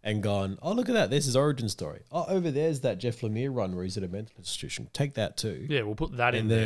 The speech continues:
Speaker 1: there's, you know, like, they've actually gone through and done that. Like, "Oh, there's this version of Mister Knight. Okay, let's take him. And there's that one. Let's take that too." You know, like,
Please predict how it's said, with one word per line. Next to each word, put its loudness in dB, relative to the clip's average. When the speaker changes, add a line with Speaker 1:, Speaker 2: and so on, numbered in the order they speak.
Speaker 1:
there's, 0
you 2
know, 6
like, 6
they've 6
actually 4
gone 4
through 0
and 0
done 0
that. -8
Like, -10
"Oh, 6
there's 6
this 2
version 2
of -2
Mister -2
Knight. -2
Okay, -2
let's 0
take 0
him. -4
And 2
there's 4
that 4
one. -8
Let's -2
take 2
that -2
too." -2
You -2
know, 4
like, -2